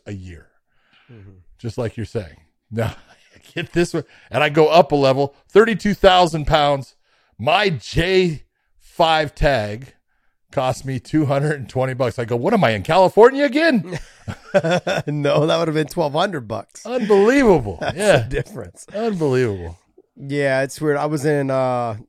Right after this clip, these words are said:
Speaker 2: when I used to have my truck that I originally moved back down to California with, it, I had to get a truck tag. And I was like, "You plan on pulling anything?" I'm like, "Nah." They're like, "Well, your truck might be over the actual truck tag if you plan on pulling anything." So you,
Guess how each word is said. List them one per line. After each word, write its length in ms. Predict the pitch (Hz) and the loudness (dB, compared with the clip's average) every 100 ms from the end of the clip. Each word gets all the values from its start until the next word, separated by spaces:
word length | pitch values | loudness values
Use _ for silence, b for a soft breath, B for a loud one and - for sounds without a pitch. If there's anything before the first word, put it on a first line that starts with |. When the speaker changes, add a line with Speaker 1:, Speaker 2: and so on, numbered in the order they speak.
| _ | _
Speaker 2:
when 160 | - 123 | -14 -10
I 40 | |
used 120 | 131 | -8
to 60 | - | -8
have 100 | 131 | -8
my 120 | 120 | -10
truck 420 | 101 - 123 - 117 _ _ _ | -12 -10 -10 -10 -20 _ _ _
that 120 | 107 | -16
I 40 | 104 | -14
originally 340 | 104 110 110 | -14 -14 -12
moved 140 | 110 92 | -14 -14
back 220 | 101 101 | -16 -18
down 180 | - 104 | -16 -18
to 40 | 95 | -18
California 540 | 98 95 - 107 101 | -18 -18 -16 -14 -14
with, 320 | 92 90 87 | -14 -16 -18
it, 100 | 101 90 _ - | -20 -20 _ -18
I 60 | |
had 100 | 101 98 | -18 -16
to 40 | |
get 120 | 95 | -18
a 60 | 90 | -20
truck 280 | - 98 - | -18 -20 -14
tag. 300 | - 92 92 _ _ _ _ _ _ _ | -14 -14 -20 _ _ _ _ _ _ _
And 100 | - 113 | -12 -12
I 20 | |
was 80 | 110 | -10
like, 160 | 127 | -12
"You 80 | 147 | -12
plan 200 | 160 196 | -8 -6
on 80 | 185 | -8
pulling 260 | - 180 175 | -6 -6 -4
anything?" 220 | 175 170 | -6 -6
I'm 80 | 139 | -6
like, 160 | 117 | -8
"Nah." 260 | 127 139 135 | -8 -8 -8
They're 100 | 123 | -10
like, 140 | 117 | -12
"Well, 60 | 131 | -12
your 100 | 135 | -10
truck 240 | - 180 | -8 -8
might 180 | 147 143 | -6 -8
be 140 | 123 123 | -8 -8
over 280 | 131 123 123 | -8 -8 -8
the 140 | 117 | -8
actual 280 | 107 - 104 | -10 -14 -20
truck 280 | - 123 - | -14 -14 -8
tag 360 | - 123 110 98 | -6 -6 -10 -12
if 160 | 98 117 | -16 -14
you 80 | |
plan 220 | 110 110 101 | -12 -12 -12
on 100 | 90 | -12
pulling 300 | - 151 117 | -4 -4 -2
anything." 220 | 98 95 | -6 -12
So 140 | - | -12
you, 260 | 107 98 98 | -14 -14 -16